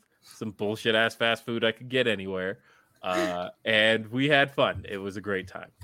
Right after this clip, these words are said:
So shout out Phil Lindsay for being a Chicago food guide. And, uh, shout out Denise Salcedo for cheating me out of my victory on Quizlemania. And she's still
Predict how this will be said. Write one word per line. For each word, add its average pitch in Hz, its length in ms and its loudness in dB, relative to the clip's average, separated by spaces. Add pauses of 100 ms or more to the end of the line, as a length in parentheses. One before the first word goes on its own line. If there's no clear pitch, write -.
(260)
So 87 440 -6 (800)
shout 120 280 4
out 113 320 2
Phil 107 260 0
Lindsay 98 380 -6
for 95 140 -12
being 95 420 -6 (300)
a 98 320 -2
Chicago 95 560 -2
food 95 340 -10
guide. 95 420 0 (400)
And, 92 840 -4 (100)
uh, 87 440 -4
shout 104 280 4
out 98 180 2
Denise 98 300 -6
Salcedo 92 520 -2
for 95 360 -4 (220)
cheating 98 380 -2
me 95 160 -6 (140)
out 95 140 -2
of 90 120 -8
my 92 260 -4
victory 95 600 -4 (340)
on 92 480 2
Quizlemania. 95 840 -2 (120)
And 92 220 -4
she's 95 240 -8
still 95 320 -2